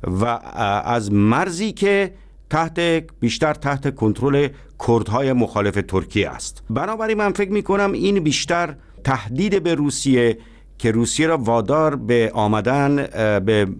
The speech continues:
مذاکرات جدی است، اه، و نه واقعیتی که، اه، پنجاه یا شصت هزار سرباز ترکی و سعودی وارد سوریه بشوند. اگر این اتفاق انجام بگیرد، معنی این جنگ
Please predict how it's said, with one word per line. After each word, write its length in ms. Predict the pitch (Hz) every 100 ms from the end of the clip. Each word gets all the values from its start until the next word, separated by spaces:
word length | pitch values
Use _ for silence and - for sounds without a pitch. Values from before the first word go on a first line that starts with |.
| -
مذاکرات 640 | 104 95 101 - 113 113
جدی 460 | 120 87 95 80 87
است، 280 | 73 - - - - - -
اه، 160 | 95 101 95 95
و 140 | 123
نه 400 | 127 170 190 165 - - 104 117
واقعیتی 720 | 117 120 110 117 147 147 147
که، 400 | 139 143 127 123 - - - -
اه، 240 | 95 92
پنجاه 580 | 82 - 107 101 117 123
یا 120 | 107
شصت 340 | 95 127 123 107
هزار 220 | 110 110
سرباز 480 | - 98 95 110 110
ترکی 680 | 107 101 90 - 131 120 117 - - - 87
و 280 | 98 92 87
سعودی 480 | - 101 98 92
وارد 600 | 117 95 95 98 104 104 - -
سوریه 400 | - 98 90 104
بشوند. 520 | 90 85 76 73 76 -
اگر 240 | 123 156 202
این 160 | 196
اتفاق 460 | 170 160 143 143 131
انجام 400 | 127 117 123 120
بگیرد، 560 | 113 110 107 143 160 - - - -
معنی 400 | 113 123 123 120
این 360 | 104 151 170
جنگ 640 | 117 139 147 135 143 139